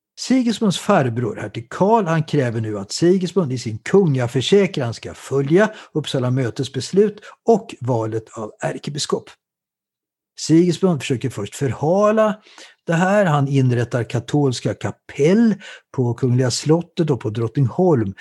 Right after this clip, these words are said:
till våra lutherska prästers förtret.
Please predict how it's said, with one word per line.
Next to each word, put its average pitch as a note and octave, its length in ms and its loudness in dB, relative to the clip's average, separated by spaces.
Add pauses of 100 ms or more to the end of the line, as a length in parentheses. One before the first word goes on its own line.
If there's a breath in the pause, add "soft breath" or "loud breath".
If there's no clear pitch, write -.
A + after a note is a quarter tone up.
(180 loud breath)
till C3+ 200 2
våra C3 280 2
lutherska B2 680 0 (380)
prästers - 480 0 (280 soft breath)
förtret. A#2+ 720 -4